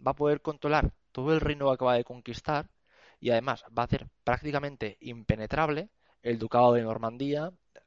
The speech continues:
frente a ataques de otros nobles. Sí que es verdad que esto es una cosa que también la vemos si miramos, por ejemplo, la península ibérica, los musulmanes hacen lo mismo. Ellos cuando, cuando el poder musulmán entra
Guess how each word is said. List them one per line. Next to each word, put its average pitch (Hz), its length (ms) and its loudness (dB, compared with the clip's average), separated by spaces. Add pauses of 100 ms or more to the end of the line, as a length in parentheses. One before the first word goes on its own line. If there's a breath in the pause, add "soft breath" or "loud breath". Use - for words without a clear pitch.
(340)
frente 107 300 -8
a 101 40 0
ataques 120 460 -4
de 110 140 -6
otros 104 300 -8
nobles. 98 400 -8 (600)
Sí 131 120 -14
que 147 80 -2
es 143 40 0
verdad 147 160 4
que 143 60 0
esto 139 100 -10
es 135 60 -20
una 135 140 -4
cosa 151 300 -2 (320 loud breath)
que 135 100 -6
también 120 300 -2
la 135 120 8
vemos 139 460 0 (260 soft breath)
si 117 640 -4
miramos, 117 360 -4
por - 120 -8
ejemplo, 143 200 -2
la 135 100 4
península 131 380 -2
ibérica, 131 460 -2 (320 loud breath)
los 117 240 -6
musulmanes 117 500 -6
hacen 127 200 -4
lo 110 100 -4
mismo. 110 360 -16 (300)
Ellos 127 220 -6
cuando, 104 640 -6
cuando 107 540 -10
el 107 140 -14
poder 110 260 -8
musulmán 127 420 -6
entra 120 640 0